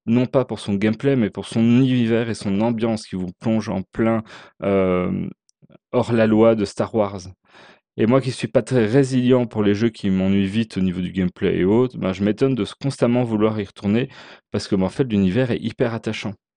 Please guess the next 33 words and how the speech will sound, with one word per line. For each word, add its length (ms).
Et 200
l'univers 360
Star 240
Wars 200
est 80
très 200
bien 160
rendu. 300
Je 100
pense 260
que 100
ce 60
qui 120
fait 160
les 140
grands 280
jeux, 340
ce 160
sont 180
les 140
jeux 220
qui 180
ont 220
un 160
gameplay 580
aux 140
petits 420
oignons 400
et 140
une 160
ambiance 320
de 100
dingue. 420